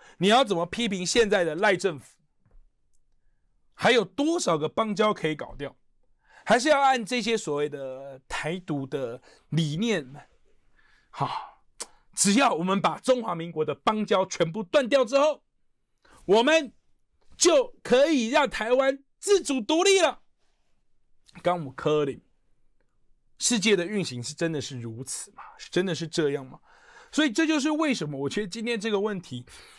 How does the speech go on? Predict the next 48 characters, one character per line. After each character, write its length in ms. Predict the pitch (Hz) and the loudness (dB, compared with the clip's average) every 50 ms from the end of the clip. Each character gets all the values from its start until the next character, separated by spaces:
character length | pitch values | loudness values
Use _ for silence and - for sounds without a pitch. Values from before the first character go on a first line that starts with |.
| - - _ _ | -20 -20 _ _
一 140 | - 214 202 | -2 -2 2
个 200 | - 262 226 214 | 2 2 4 4
一 120 | 202 196 | 4 4
个 80 | 196 208 | 4 2
要 100 | 202 190 | 0 0
拿 260 | 175 160 147 147 151 | -2 -4 -6 -6 -6
出 280 | - - - 170 165 160 | -8 -8 -8 -6 -6 -6
来， 160 | 147 - - _ _ _ _ _ _ _ _ _ - - - _ | -8 -10 -14 _ _ _ _ _ _ _ _ _ -20 -20 -14 _
一 140 | - 185 190 | -2 -2 2
个 180 | - 269 226 | 4 4 4
一 60 | 220 175 | 4 4
个 160 | 202 196 220 | 2 2 2
让 260 | 254 233 202 185 175 | 2 2 2 0 0
大 220 | - 190 175 165 | 0 0 0 0
家 180 | 147 165 160 156 | -2 -4 -6 -6
去 160 | - - 147 | -8 -10 -12
看， 300 | - - - 165 - - _ _ _ _ _ _ _ _ _ _ _ _ _ _ _ _ _ _ _ - - - | -10 -4 -4 -4 -4 -4 _ _ _ _ _ _ _ _ _ _ _ _ _ _ _ _ _ _ _ -18 -18 -8
就 300 | - - 294 285 262 240 | -4 -2 0 2 0 0
是 180 | 214 - 226 240 | -2 -2 -4 -2
我 200 | 208 160 143 131 | -2 -2 -2 -2
们 180 | 131 131 139 135 | -2 -4 -6 -6
国 240 | - 131 135 147 151 | -6 -6 -6 -4 -2
家， 260 | - 165 156 156 156 | -2 0 0 0 -2
我 160 | 147 147 139 | -2 -4 -6
们 140 | 139 143 147 | -6 -6 -4
的 100 | 151 156 | -6 -6
政 300 | - - - 220 190 156 | -4 0 0 0 0 0
府 240 | - - 131 - - | -4 -8 -12 -12 -4
在 240 | - 196 185 - - - - - - - _ _ | -2 0 0 -2 -4 -12 -20 -20 -20 -20 _ _
民 180 | 156 180 202 202 | 0 0 2 2
进 240 | - 285 247 208 | 2 2 0 0
党、 180 | 175 165 143 131 | -2 -4 -6 -6
在 220 | - 202 208 196 | -2 0 0 0
赖 240 | 185 208 226 220 196 | 2 2 2 2 2
清 240 | 175 - 202 202 180 | 0 -2 -6 -6 -4
德、 160 | 165 147 143 | -4 -6 -6
在 180 | 139 - 190 180 | -2 -2 -2 -2
蔡 280 | 170 - - 220 208 | -2 0 0 0 2
英 160 | 208 208 208 185 | 2 0 0 -2
文 200 | 160 139 139 143 | -4 -4 -4 -2
两 200 | 151 151 143 123 | -2 -2 -2 -2
个 160 | - 180 175 | 0 0 0
人 200 | 165 160 156 147 | 0 0 -2 -6
的 120 | 156 147 | -8 -10
执 340 | - - - - 147 160 165 | -8 -6 -4 -4 -2 -2 -4
政 260 | 165 - 226 196 170 | -2 0 0 0 0
之 220 | - - 160 165 160 | -2 -6 -8 -8 -6
下， 320 | - - 202 156 - - | -2 0 0 0 0 -4